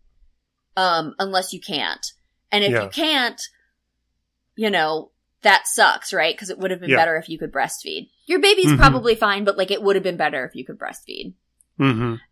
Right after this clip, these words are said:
Speaker 1: And the truth of the matter is, is a lot of those studies aren't adjusted for various really important variable factors like
Speaker 2: Right.
Speaker 1: class, education, education,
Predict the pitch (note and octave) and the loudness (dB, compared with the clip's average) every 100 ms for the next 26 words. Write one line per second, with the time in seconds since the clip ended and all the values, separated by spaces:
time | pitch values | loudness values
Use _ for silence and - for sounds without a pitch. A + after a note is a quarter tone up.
0 | _ A#3+ B3 A#3 B3 A#3+ E4 G4+ D#4 A#3 | _ 4 4 4 2 2 -2 -2 -2 -2
1 | G3 F#3+ F#3 - F#3 F3 F3 E3 - _ | 0 0 0 0 0 0 -4 -8 -14 _
2 | _ _ _ _ G#3 G#3+ G3+ F#3+ F3+ F3 | _ _ _ _ 4 4 4 0 -4 -8
3 | - - _ _ _ _ _ - G3+ F#3 | -12 -16 _ _ _ _ _ 0 4 6
4 | G3+ A#3+ C4+ C4 G3+ G3 A#3 A#3+ - F#3 | 6 2 0 0 0 0 -4 -8 -6 -4
5 | F3 F#3+ - G#3 G3 F3 F3 - G3 G3+ | -2 -4 -4 -4 0 0 0 -2 -4 -4
6 | - F#3+ F3+ F3+ F3+ - F3+ F3+ E3+ F3+ | -4 -2 0 0 -2 -4 -4 0 0 0
7 | F#3+ - - - D#3+ G3 F#3 F#3 F#3+ F3+ | -2 -2 -8 -10 _ -4 -4 -4 -8 -6
8 | E3+ F#3+ F#3+ - - _ _ _ F3 D3 | -6 -6 -12 -16 -20 _ _ _ -2 0
9 | E3 G3 G#3 D3+ - D3 D3+ E3 E3+ D#3 | -2 -4 -4 -4 -4 -8 -8 -6 -2 -2
10 | - - - B2 D3+ D#3 - E3+ E3+ D#3+ | -4 -8 0 2 2 -2 -6 -10 -10 -12
11 | D#3 D#3+ D3+ D3+ C3+ E3 E3+ - D#3 D3+ | -12 -12 -14 -16 -12 -12 -10 -12 -10 -12
12 | D3 D3+ | -14 -18